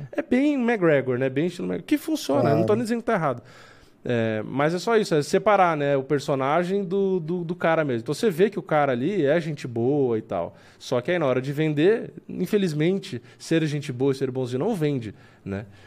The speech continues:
Speaker 1: É,
Speaker 2: Não
Speaker 1: que
Speaker 2: é
Speaker 1: foi
Speaker 2: a
Speaker 1: o que o
Speaker 2: mesma
Speaker 1: McGregor
Speaker 2: coisa, né?
Speaker 1: tentou, né? Lembra? Com o Poirier. Ele foi, ah, gente boa, simpática e tal. E beleza, vende porque é o McGregor, mas não é o mesmo, não tem o mesmo impacto, né? Não, não é a mesma coisa. Então, no geral, eu gostei. Aí, se tiver a revanche,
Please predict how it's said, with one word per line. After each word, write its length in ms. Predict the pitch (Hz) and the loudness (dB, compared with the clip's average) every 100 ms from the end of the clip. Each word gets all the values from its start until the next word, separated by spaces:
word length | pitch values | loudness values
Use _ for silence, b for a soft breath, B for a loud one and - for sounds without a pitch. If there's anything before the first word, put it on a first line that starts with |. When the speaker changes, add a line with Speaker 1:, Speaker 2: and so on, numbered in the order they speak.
| b - | b -4
Speaker 1:
É, 160 | 131 | 0
Speaker 2:
Não 80 | 127 | 2
Speaker 1:
que 80 | - | 2
Speaker 2:
é 20 | |
Speaker 1:
foi 140 | 233 | 4
Speaker 2:
a 20 | 254 | 4
Speaker 1:
o 40 | |
que 60 | 143 | 4
o 40 | |
Speaker 2:
mesma 100 | 240 | 4
Speaker 1:
McGregor 320 | 202 214 226 240 | 6 4 4 0
Speaker 2:
coisa, 20 | |
né? 60 | 240 | 0
Speaker 1:
tentou, 380 | 247 233 208 180 | -2 4 4 4
né? 160 | 160 | 0
Lembra? 400 | 160 202 156 117 | 0 0 0 -4
Com 100 | 113 | -4
o 40 | 123 | -2
Poirier. 440 | 190 180 117 113 | 2 4 2 -2
Ele 120 | 151 | -4
foi, 180 | 156 208 214 | 0 2 2
ah, 200 | 226 196 | 2 0
gente 300 | 156 175 180 | -2 -4 -4
boa, 280 | 147 180 160 | 2 2 2
simpática 580 | 160 143 151 151 - - | -2 -4 -2 -2 -4 -8
e 20 | |
tal. 360 | - 151 165 B B B B - | -2 -2 -2 B B B B -4
E 640 | 156 156 151 147 139 143 135 | 0 2 4 4 2 0 0
beleza, 380 | 196 180 139 110 | 2 2 0 0
vende 400 | 139 160 139 131 | 0 2 0 -4
porque 260 | 123 - | -4 -2
é 60 | 113 | -2
o 20 | |
McGregor, 580 | 113 107 104 113 139 185 | -2 -2 0 0 -2 -4
mas 320 | 196 185 190 | -2 0 2
não 160 | 185 190 | 2 4
é 80 | 185 | 4
o 60 | |
mesmo, 440 | 185 160 156 165 156 | 4 2 0 0 0
não 120 | 143 | 0
tem 120 | 151 | 0
o 20 | |
mesmo 200 | 156 147 | 0 0
impacto, 580 | 175 175 117 107 - 101 | -4 -2 -4 -4 -8 -12
né? 140 | 101 117 - _ | -10 -12 -20 _
Não, 340 | 101 101 98 | -12 -10 -8
não 100 | 98 | -6
é 40 | 104 | -6
a 40 | |
mesma 240 | 110 113 131 | -6 -8 -12
coisa. 220 | - - B B | -12 -14 B B
Então, 140 | - | -2
no 60 | 339 | 2
geral, 220 | 262 226 | 4 4
eu 60 | 226 | 2
gostei. 380 | 269 - 202 175 | -2 -2 0 0
Aí, 100 | 139 | -2
se 140 | 170 | -4
tiver 220 | 165 180 | -2 2
a 40 | 180 | 2
revanche, 480 | 190 170 214 - | 2 0 0 -4